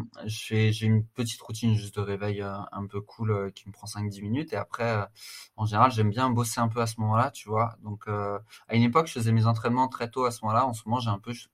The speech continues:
un, un peu changé. Je fais, je suis plus, j'aime bien ce moment de calme pour... Euh, pour avancer sur certaines choses où je sais qu'au fur et à mesure de la journée, quand je vais avoir des coups de fil, des trucs, les, c'est, c'est pas possible. Et surtout, euh,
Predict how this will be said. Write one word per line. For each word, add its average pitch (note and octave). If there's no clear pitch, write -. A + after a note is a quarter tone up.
un, G2+
un G#2
peu A#2+
changé. A2
Je G#2+
fais, G2+
je -
suis -
plus, -
j'aime A2+
bien C3+
ce C3+
moment B2
de A#2
calme C3+
pour... A2
Euh, G#2
pour A2
avancer A2
sur A2+
certaines A2
choses A#2
où G#2
je G#2+
sais B2
qu'au G2+
fur -
et -
à A2
mesure A2
de G#2+
la G#2+
journée, A2
quand A2+
je A2
vais G#2+
avoir G2+
des A#2
coups A#2
de A2+
fil, A#2+
des A#2
trucs, A#2
les, A2
c'est, G#2
c'est -
pas A2
possible. A2
Et -
surtout, A#2+
euh, G#2